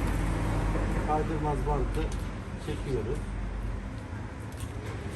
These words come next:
Merdivenlerinizde ve iş yeri girişlerinizde karda, kışta, yağmurda kaymaması için şu şekil,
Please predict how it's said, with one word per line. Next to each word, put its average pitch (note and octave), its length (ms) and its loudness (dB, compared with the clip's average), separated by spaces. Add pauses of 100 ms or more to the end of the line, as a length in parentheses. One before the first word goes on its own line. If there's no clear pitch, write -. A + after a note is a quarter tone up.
(1400)
Merdivenlerinizde E3+ 1160 8 (280)
ve E3 160 6 (220)
iş - 180 2
yeri F3 220 10
girişlerinizde D3 1000 4 (1600)
karda, D#3+ 400 8
kışta, E3+ 300 6
yağmurda D#3 680 8 (680)
kaymaması D3 640 8
için B2 320 2 (600)
şu F3 80 2
şekil, D#3+ 340 0